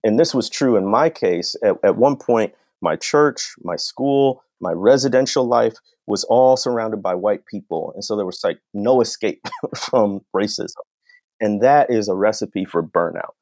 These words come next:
So you gotta have a community that is a place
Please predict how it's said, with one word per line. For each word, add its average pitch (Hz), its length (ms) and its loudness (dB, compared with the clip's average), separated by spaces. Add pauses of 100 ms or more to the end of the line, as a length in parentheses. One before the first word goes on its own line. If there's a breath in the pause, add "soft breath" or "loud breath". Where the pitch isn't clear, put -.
(360 soft breath)
So 113 420 4
you 117 240 -6
gotta 165 300 0
have 113 240 0
a 107 60 -4
community 87 680 -8 (260)
that 90 360 2
is 95 220 0
a 92 80 -2
place - 500 -2